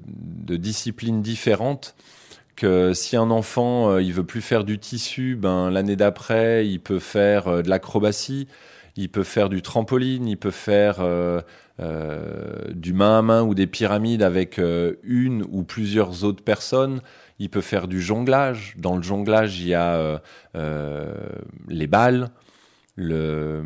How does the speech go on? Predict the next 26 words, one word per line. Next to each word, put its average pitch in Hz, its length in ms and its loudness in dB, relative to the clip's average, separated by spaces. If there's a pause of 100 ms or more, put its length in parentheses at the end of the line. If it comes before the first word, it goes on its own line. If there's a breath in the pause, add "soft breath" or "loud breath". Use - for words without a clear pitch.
les 80 180 -4
assiettes 82 320 -4
chinoises, 110 500 0
le 92 120 0
bâton 90 320 0
du 92 120 -6
diable, 113 480 2 (440 soft breath)
euh, 82 200 -2
les 80 140 0
massues. 120 560 0 (380 loud breath)
Euh, 82 100 -4
il 85 100 -4
peut 101 120 -6
faire 85 260 -2
du 87 140 -4
monocycle. 120 800 -2 (360 soft breath)
Euh, 87 240 -6
donc, 101 300 -4
il - 20 6
y - 20 6
a, 98 60 4
il 104 80 -4
y 104 60 4
a - 20 6
énormément 131 560 2
de 98 480 0